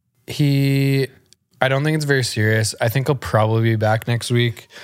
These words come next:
Um, I, like, if he's on the fence, I wouldn't be surprised if they just sit him just, uh, just to get healthy, 'cause they play Miami next week.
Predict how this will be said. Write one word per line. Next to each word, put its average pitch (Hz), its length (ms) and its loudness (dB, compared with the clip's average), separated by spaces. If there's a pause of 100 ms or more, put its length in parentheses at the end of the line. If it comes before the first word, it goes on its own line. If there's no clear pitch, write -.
(260)
Um, 110 560 0 (380)
I, 135 720 0 (180)
like, 131 320 0 (100)
if 151 160 0
he's 156 280 0 (200)
on 127 180 2
the 123 60 0
fence, 120 480 -2
I 113 100 -2
wouldn't 110 200 -2
be 120 80 -2
surprised 110 340 -2
if 107 60 -6
they 107 140 -2
just 101 240 -2
sit - 320 -2
him 101 320 0 (120)
just, - 440 -2
uh, 107 300 0
just 117 280 -4
to 127 80 -2
get 110 180 0
healthy, 104 320 0
'cause 110 200 -2
they 110 80 2
play 120 160 -2
Miami 87 420 -4
next 95 240 -4
week. 101 220 -2